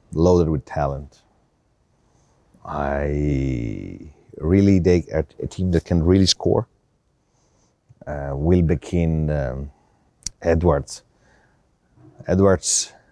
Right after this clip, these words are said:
it's an amazing scorer. Then they have the versatility of Bjelica, uh, the energy of Motley, the toughness of Jakiri, and, uh,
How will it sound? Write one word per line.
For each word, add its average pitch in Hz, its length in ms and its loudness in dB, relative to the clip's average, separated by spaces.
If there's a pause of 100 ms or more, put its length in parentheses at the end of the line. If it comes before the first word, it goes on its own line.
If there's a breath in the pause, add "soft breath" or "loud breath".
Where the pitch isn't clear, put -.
(1200 soft breath)
it's - 200 -6
an 87 60 -2
amazing 85 720 0
scorer. 71 580 -6 (640 soft breath)
Then 82 240 -2
they 82 60 0
have 80 340 0
the 65 340 -4 (200)
versatility 78 800 -4
of 69 160 -6 (160)
Bjelica, 78 760 -2 (1000)
uh, 50 280 -10 (920)
the 76 320 -2
energy 90 480 4
of - 800 -4 (120)
Motley, 80 920 -2 (600)
the - 300 -12
toughness 85 540 -4
of 78 80 -6
Jakiri, 80 1000 0
and, 69 400 -12
uh, - 60 -10